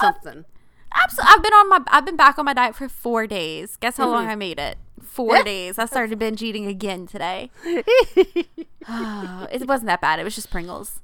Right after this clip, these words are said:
Speaker 2: So.
Speaker 1: Oh, well, there you go.
Speaker 2: No, it's not that bad. Yeah, so, but at the grocery store, he meets Love, which is, the,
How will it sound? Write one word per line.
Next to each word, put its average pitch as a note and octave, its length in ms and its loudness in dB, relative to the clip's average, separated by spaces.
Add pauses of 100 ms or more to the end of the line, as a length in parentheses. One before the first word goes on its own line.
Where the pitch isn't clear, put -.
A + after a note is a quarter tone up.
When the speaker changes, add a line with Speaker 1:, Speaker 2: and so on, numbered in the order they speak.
(160)
Speaker 2:
So. - 200 -14
Speaker 1:
Oh, F#3 220 -2 (140)
well, D#3 240 -12
there D#3 220 -12
you D3+ 80 -12
go. C#3+ 180 -8 (300)
Speaker 2:
No, C4 160 -8
it's F3 120 -12
not G#3+ 100 -18
that - 120 -18
bad. A#3 160 -16 (340)
Yeah, A#3 320 2
so, A#3+ 400 -2
but E4 260 6
at D4 220 4
the F4+ 60 -10
grocery C#4+ 560 -6
store, A3 680 -8
he - 300 -12
meets A#3+ 680 -12 (100)
Love, E3+ 720 -2 (1300)
which A#3+ 420 -6
is, - 300 -14 (240)
the, A3 340 -4